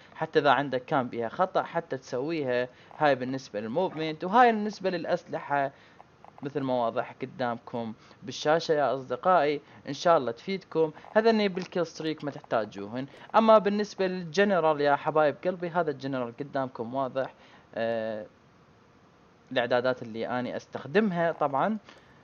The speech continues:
ومثل ما تشوفوها دائمًا بالبث. طبعًا هاي بالنسبة للجرافيكس، بس أحب أنوه الديسبلاي مود أنا ويندوز حاطه لأن دا أصور مقطع فيديو. أنتوا راح تحطونه فول سكرين،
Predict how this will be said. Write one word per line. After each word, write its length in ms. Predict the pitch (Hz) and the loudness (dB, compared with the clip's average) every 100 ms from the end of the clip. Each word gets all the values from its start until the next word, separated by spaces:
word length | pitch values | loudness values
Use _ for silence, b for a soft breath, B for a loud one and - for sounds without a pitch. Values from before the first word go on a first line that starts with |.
| b - | b -4
ومثل 380 | 135 131 127 | -2 -2 -4
ما 100 | 127 | -4
تشوفوها 380 | 123 127 131 123 | -4 -6 -2 0
دائمًا 360 | 123 123 117 107 | 2 2 2 -4
بالبث. 440 | 104 170 170 185 - | -4 0 4 4 6
طبعًا 320 | 196 190 185 | 6 8 6
هاي 80 | 175 | 4
بالنسبة 380 | 165 170 - | 2 -4 0
للجرافيكس، 720 | 151 135 120 147 196 220 208 | 0 0 2 6 6 4 -2
بس 200 | - 226 | 0 0
أحب 260 | 196 185 180 | 0 0 2
أنوه 380 | 196 175 147 147 B B 160 | 2 2 0 -4 B B -4
الديسبلاي 600 | 170 240 277 - 233 226 | 0 0 0 4 6 8
مود 280 | 214 214 - | 6 0 2
أنا 300 | 202 208 202 | 4 4 4
ويندوز 340 | 220 220 214 | 2 4 4
حاطه 360 | 208 208 208 196 | 6 4 6 2
لأن 200 | 175 156 | 2 4
دا 180 | 147 | 4
أصور 540 | 147 - 180 170 165 160 B B | 4 2 2 4 2 0 B B
مقطع 440 | 156 160 - 127 123 | -2 -2 2 2 2
فيديو. 360 | 143 113 117 | 0 -4 -2
أنتوا 280 | 113 - 170 | 0 0 0
راح 120 | 147 | -2
تحطونه 480 | 143 - 151 190 175 | -2 -10 -4 -2 0
فول 260 | 170 233 240 | -2 -4 -4
سكرين، 640 | - 220 202 196 190 190 | -8 -6 -4 -4 -4 -6